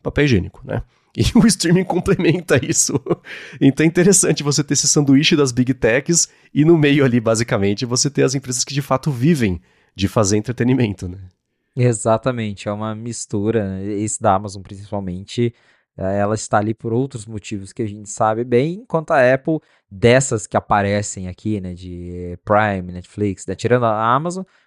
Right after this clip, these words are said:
Speaker 2: a Apple também é a única que sobrevive mesmo por outras coisas e que o streaming é um complemento
Speaker 1: <laughs>
Speaker 2: ali à,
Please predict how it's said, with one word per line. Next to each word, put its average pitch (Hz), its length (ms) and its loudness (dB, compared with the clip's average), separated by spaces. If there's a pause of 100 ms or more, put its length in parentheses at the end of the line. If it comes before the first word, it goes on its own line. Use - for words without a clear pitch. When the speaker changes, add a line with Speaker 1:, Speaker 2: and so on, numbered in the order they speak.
(180)
Speaker 2:
a 262 140 -2
Apple 190 180 0
também 190 240 0
é 143 80 4
a 143 320 2
única 147 320 -4
que 151 320 -6
sobrevive 151 880 0
mesmo 151 240 0
por 156 160 2
outras 165 440 2
coisas 127 360 0
e 123 40 -16
que - 120 -12
o - 20 -6
streaming 110 400 -6
é 110 60 -6
um 120 360 -12
complemento 120 720 0
Speaker 1:
<laughs> - 20 -6
Speaker 2:
ali 90 160 -6
à, 90 220 -6